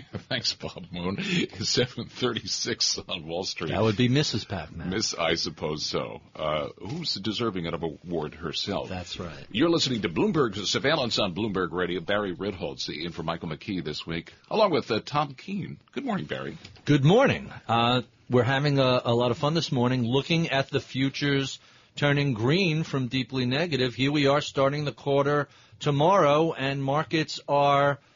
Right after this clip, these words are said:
Speaker 2: uh, back to break even, which is, which is quite a recovery. And we have a perfect guest to discuss this with. I have A J Rajadox. He is the head of research at Barclay, and, um, Barclays, and we were discussing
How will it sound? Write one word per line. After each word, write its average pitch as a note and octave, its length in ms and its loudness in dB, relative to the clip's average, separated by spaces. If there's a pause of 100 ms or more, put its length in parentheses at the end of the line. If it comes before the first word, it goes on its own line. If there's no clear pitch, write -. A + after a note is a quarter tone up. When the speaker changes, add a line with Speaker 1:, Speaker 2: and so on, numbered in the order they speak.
(320)
Speaker 2:
uh, C#3 220 4 (260)
back C#3+ 300 0
to F3 120 4
break E3+ 340 2
even, G#2 340 -4
which G#2+ 180 -6
is, A#2+ 280 -8
which B2 260 -4
is B2+ 220 -6
quite C3+ 280 2
a D3 40 -2
recovery. C#3 680 0 (400)
And D#3 180 2
we E3+ 120 6
have F3+ 160 4
a F3+ 40 2
perfect F#3+ 480 0
guest F3 400 -2
to E3+ 100 -2
discuss F3 540 -2
this C#3+ 260 -2
with. B2+ 300 0 (480)
I C#3+ 200 4
have C#3 420 2
A D3+ 180 2
J F#3 300 0
Rajadox. C#3+ 1040 -2
He D#3 260 -8
is D3+ 140 -6
the B2+ 100 -6
head C3+ 140 -4
of A#2 140 -8
research C3+ 640 -4 (380)
at C3+ 220 0
Barclay, D3+ 680 4
and, D3 260 2
um, D#3 480 2
Barclays, F3 480 2
and E3 80 -2
we F#3 100 2
were F#3+ 80 2
discussing G3 760 -4